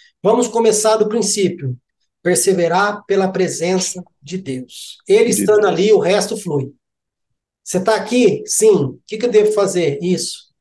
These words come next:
Speaker 1: O que que a gente faz agora?
Speaker 2: Bom.
Speaker 1: Aquilo. Quem direciona? Eu direciono. Devemos ir? Não. Devemos ir? Vai. Devemos fazer? Não. Devemos fazer? Sim. Acabou.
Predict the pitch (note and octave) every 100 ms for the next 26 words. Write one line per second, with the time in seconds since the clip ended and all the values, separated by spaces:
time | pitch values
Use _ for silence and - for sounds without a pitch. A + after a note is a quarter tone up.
0 | _ _ _ B3 C4 B3 G#3 G3 F#3 E3+
1 | E3 - - - - F#3+ F#3 F3 - _
2 | _ _ - C4 B3 A3 G3+ G3+ G3 D#3+
3 | D#3 - F#3 G3+ F#3+ F#3+ F#3 F#3+ F3 E3+
4 | - - - F#3+ G3+ A#3+ G#3 - G#3+ G3+
5 | F3+ F#3+ D#3+ F3+ G3 A3 G3+ G3 G#3 G#3
6 | F3 E3 C#3 - E3 F#3+ A#3+ G#3 F#3+ G3
7 | G3 F#3+ F#3 D3+ F#3+ A3+ G3+ F#3+ F#3 F#3
8 | - G3+ F#3 - A#3+ B3 D4+ E4 G#3+